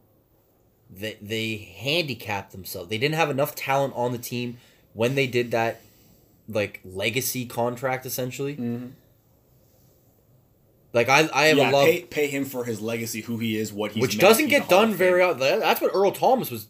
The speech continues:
Speaker 1: was asking for, was pay me for what I did. Like, pay me some back end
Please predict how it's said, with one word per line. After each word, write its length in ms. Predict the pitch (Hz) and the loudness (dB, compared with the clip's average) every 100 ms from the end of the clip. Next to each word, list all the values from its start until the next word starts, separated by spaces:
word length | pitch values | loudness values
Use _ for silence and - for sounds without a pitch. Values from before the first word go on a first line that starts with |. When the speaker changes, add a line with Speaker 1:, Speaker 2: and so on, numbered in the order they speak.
| - | -6
Speaker 1:
was 140 | 113 | -4
asking 360 | 101 104 - 104 | -4 -6 -8 -4
for, 320 | 117 151 170 - | 0 0 -2 -10
was 100 | 170 | -4
pay 180 | - 370 | 0 0
me 120 | 359 | 0
for 120 | 311 | 0
what 120 | 277 | 4
I 80 | 247 | 4
did. 340 | 208 180 170 | 2 2 2
Like, 160 | 113 113 | 2 0
pay 180 | - 285 | 0 0
me 80 | 320 | 0
some 140 | 233 | -6
back 340 | - 151 160 | -2 -2 0
end 300 | 147 147 107 | 0 -2 -4